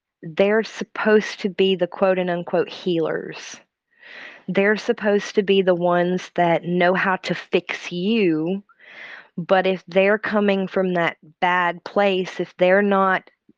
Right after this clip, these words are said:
even paying attention to themselves, they're not conveying a sense of authority, not really. They're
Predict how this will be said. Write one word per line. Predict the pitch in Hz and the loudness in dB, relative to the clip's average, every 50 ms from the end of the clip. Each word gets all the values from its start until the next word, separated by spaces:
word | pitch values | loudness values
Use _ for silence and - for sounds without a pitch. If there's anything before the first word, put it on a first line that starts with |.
| _ _ _ - | _ _ _ 2
even | 190 208 190 190 190 | 4 4 4 2 -2
paying | - - 190 202 196 196 190 | -2 -2 0 0 2 2 0
attention | 180 - - 196 185 185 - - 180 175 | -2 -2 -2 -4 -4 -4 -4 -6 -6 -6
to | 165 - | -6 -4
themselves, | 170 165 165 160 - - - - 233 247 277 247 190 170 160 165 170 180 180 - - - - _ - - - - - - - - - - - - _ _ _ _ _ _ _ _ _ _ _ _ _ _ _ _ _ _ _ _ _ _ _ _ _ _ _ - | -4 -4 -4 -6 -10 -6 0 2 2 4 4 4 4 2 2 0 0 -2 -4 -8 -16 -20 -20 _ -20 -20 -20 -20 -20 -20 -20 -20 -20 -20 -20 -20 _ _ _ _ _ _ _ _ _ _ _ _ _ _ _ _ _ _ _ _ _ _ _ _ _ _ _ -10
they're | - 185 180 208 214 214 | -6 -2 0 0 2 2
not | 220 226 233 - - - | 2 0 0 -2 -6 -6
conveying | - 220 214 196 190 175 185 190 196 208 214 208 202 196 185 | -4 -2 0 0 0 0 0 0 2 2 0 -2 -2 -4 -6
a | 185 | -8
sense | - - - - 190 185 185 185 - - - - - - - | -10 -8 -2 0 2 2 2 0 -2 -6 -10 -14 -8 -4 -2
of | 180 175 170 170 170 170 165 165 165 165 165 - - - - | 0 2 2 4 4 2 2 2 2 0 -2 -6 -10 -6 -6
authority, | 180 - - 185 180 175 175 180 190 190 202 214 226 240 247 247 _ _ | -4 0 2 2 4 4 4 4 4 4 4 4 2 0 -2 -4 _ _
not | 185 180 180 175 170 - - | -4 -2 0 0 -2 -2 -4
really. | 160 170 165 165 170 180 185 208 233 254 254 - _ _ - | -4 -2 0 0 0 0 0 0 -2 -4 -6 -10 _ _ 0
They're | - 180 175 175 - - | 2 2 4 2 0 -2